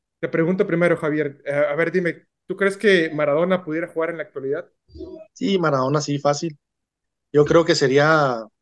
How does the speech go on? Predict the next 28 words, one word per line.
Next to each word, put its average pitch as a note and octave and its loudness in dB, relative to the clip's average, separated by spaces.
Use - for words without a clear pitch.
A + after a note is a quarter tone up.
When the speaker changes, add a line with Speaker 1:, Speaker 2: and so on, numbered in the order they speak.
Speaker 2:
un C#3+ -6
diez C#3+ 2
clásico, D3 -2
un E3+ -2
Messi, D3 0
algo D3 2
así, D3+ -2
un D#3+ -2
poquito E3+ -2
más E3 0
potente, D#3+ 0
se D3 -8
me C#3 -4
hace C#3+ -4
a - -2
mí, D3+ -4
un - -20
poquito D3 -6
más C#3+ 0
de D3 -2
fuerza, D3+ 2
de A#2+ -6
garra. C#3 0
Eh, C3 -2
Maradona, C3+ 4
sin C#3+ -6
las B2+ 2
drogas, D3 4